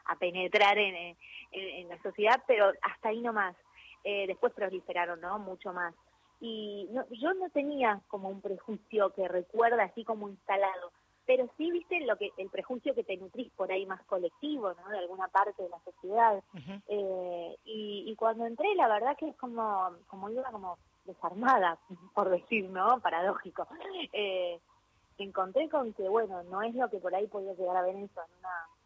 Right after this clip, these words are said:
Speaker 1: en un documental, en una serie, digo, en una película. Y, y nada, que había gente que, che, sí, me mandé una, lo que sea. Yo no soy, insisto, siempre digo, no soy la justicia, no, no trabajo en la justicia, no soy ministerio, no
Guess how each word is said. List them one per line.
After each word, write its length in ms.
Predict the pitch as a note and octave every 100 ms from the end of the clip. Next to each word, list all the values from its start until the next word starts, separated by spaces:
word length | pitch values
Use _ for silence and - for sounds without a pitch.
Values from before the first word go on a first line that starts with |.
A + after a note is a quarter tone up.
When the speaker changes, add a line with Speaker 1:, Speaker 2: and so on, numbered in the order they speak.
| _ _ _
Speaker 1:
en 160 | F3
un 60 | _
documental, 560 | D#3+ - E3 - - G#3+
en 80 | G3+
una 200 | F#3 E3+
serie, 320 | - G3 A3
digo, 220 | G3+ F3+ E3+
en 60 | E3+
una 120 | E3+ D#3+ _ _ _ -
película. 460 | E3 G3 C4 D4 D#4 _ _ _ _
Y, 320 | F#3+ F#3 F3 F3+
y 40 |
nada, 340 | A#3 D#4+ G3+
que 60 | F3+
había 260 | F3+ A3+ A3+
gente 300 | C4 D4 C4+
que, 260 | F#3+ - -
che, 180 | A#3+ G#3+ - _ _
sí, 200 | A#3+ F#3 - F3
me 100 | F3
mandé 360 | F3 E3+ G3+ B3
una, 580 | D4 E4 D#4+ E4 E4 C4+
lo 200 | G3 F#3
que 140 | - -
sea. 440 | G#3+ B3 C#4 D#4+ D#4 _ -
Yo 60 |
no 160 | G3 G3 -
soy, 140 | G3+
insisto, 500 | G3 F3+ _ G3+ - F3
siempre 300 | G3 G3 G3+
digo, 140 | F#3
no 100 | F3 F3+
soy 140 | F#3+
la 80 | F#3+
justicia, 800 | - E3 - A3 A3+ B3 A#3+ A#3 - _ _ _
no, 680 | F3+ G3+ G#3+ G#3 F#3+ F3 E3+
no 140 | F3+ F#3+
trabajo 320 | G3+ G3 A3
en 40 |
la 60 | F#3+
justicia, 580 | F3 - G3+ G#3 G#3 F#3
no 220 | F#3 G#3+
soy 120 | A#3
ministerio, 840 | G3+ F#3 E3+ - F#3+ F#3+ F#3 F3 -
no 160 | G#3